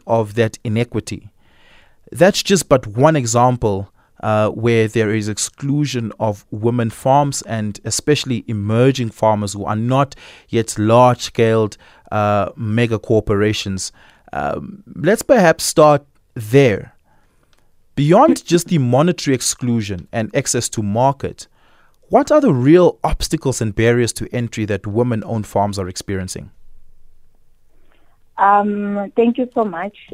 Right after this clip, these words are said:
Speaker 2: Uh, thank you so much to your listeners. Um, yeah, so the,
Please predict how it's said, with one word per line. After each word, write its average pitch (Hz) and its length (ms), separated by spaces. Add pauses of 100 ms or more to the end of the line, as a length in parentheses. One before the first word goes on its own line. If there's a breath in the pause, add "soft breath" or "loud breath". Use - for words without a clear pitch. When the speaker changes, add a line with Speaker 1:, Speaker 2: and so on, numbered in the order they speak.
Speaker 2:
Uh, 180 360
thank 196 180
you 208 120
so 196 80
much 185 220 (220)
to 202 60
your 175 260
listeners. 160 720 (640 soft breath)
Um, 185 580
yeah, 160 280 (120)
so 180 220
the, 165 720